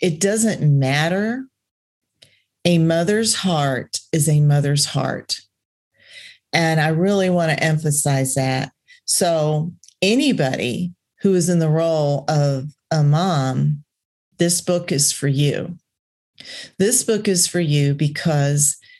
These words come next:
as you journey along life with autism, you're going to find many, many challenges. I mean,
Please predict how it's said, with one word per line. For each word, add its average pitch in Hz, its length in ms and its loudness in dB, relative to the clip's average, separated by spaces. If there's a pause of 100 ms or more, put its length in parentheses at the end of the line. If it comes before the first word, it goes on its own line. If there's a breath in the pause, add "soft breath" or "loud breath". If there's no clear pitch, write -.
(280 loud breath)
as 180 420 0
you 180 220 0
journey 156 840 2 (1040)
along 175 680 0 (120)
life 160 720 -2 (460)
with 175 260 0
autism, 143 840 0 (680 loud breath)
you're 190 260 0
going 190 340 2
to 202 120 0
find 143 600 0 (340)
many, 165 880 0 (320 loud breath)
many 240 280 2
challenges. 139 960 -2
I 175 60 0
mean, 170 480 2